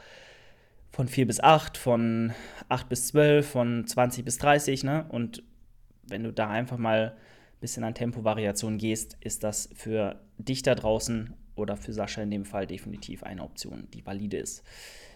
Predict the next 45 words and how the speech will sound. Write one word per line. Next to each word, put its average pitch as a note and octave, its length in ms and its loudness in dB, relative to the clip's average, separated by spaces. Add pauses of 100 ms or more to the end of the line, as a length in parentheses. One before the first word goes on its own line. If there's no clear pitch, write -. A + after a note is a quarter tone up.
(160)
So, D3+ 280 8
und E3 400 4
dann D#3+ 100 8
natürlich E3+ 300 2
die D#3 100 2
zweite, D#3 540 6
der C#3+ 120 6
zweite D#3+ 300 2
negative D3+ 460 2
Punkt, D#3+ 240 2
wenn C#3+ 80 2
man C#3 100 2
mit C3+ 100 0
so - 60 -2
einer C3 160 4
App D3 140 4
arbeitet, A#2+ 480 4
du C3 80 2
hast C3 160 -2
keine C3 240 0
Top- C#3 200 -4
und C3 120 0
Backaufsätze, A#2+ 760 2
was B2 220 4
dir C#3 300 6
auch D#3 180 6
hier F3 400 6
wiederum A#2 680 2
die B2+ 440 2
Varianz B2 440 4
in B2 220 0
den B2+ 220 4
Wiederholungsbereichen B2 960 2
nimmt, C3 260 0
weil A2+ 160 4
du A#2+ 120 2
einfach A#2+ 300 0
festgefahren A2+ 640 -2
bist B2 160 -4
auf G#2+ 200 -4
eine B2+ 240 2
Übung C#3 420 2
in B2 140 -4
einem A2+ 260 0
Wiederholungsbereich, B2 1000 2